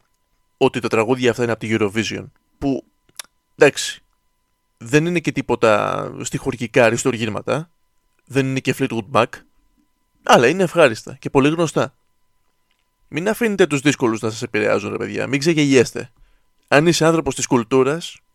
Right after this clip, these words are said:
των γραμμάτων και των τεχνών, βλέπεις Eurovision, τέλος. <laughs> Πέρα από την πλάκα,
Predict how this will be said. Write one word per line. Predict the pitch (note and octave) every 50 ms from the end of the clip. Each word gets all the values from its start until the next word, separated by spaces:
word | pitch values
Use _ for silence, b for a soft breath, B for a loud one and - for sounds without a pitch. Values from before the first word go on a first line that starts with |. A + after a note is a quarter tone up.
| _ _ _ _ _ -
των | - B2
γραμμάτων | A#2+ B2+ B2 A#2 B2 D3 D3+ D3 C#3+ B2
και | - A#2+
των | A#2 G#2+
τεχνών, | A2 - - A#2 C#3 E3 F3+ - -
βλέπεις | B2+ D3 F3 F3 F3 D#3+
Eurovision, | D3+ D#3 D#3 D3+ C#3+ D3 C3 A2 G#2 -
τέλος. | - C#3 C3 G#2+ G#2 - - _ _ B B B B B B B B B B B B B B B C#3 - - _ _ _
<laughs> | _ _ _ _ _ _ _ - - - - - - - - - - E3+ D#3+ -
Πέρα | - B2 C3
από | B2 A#2+
την | A2 G2
πλάκα, | G#2+ G#2 G2+ G#2 A2+ B2+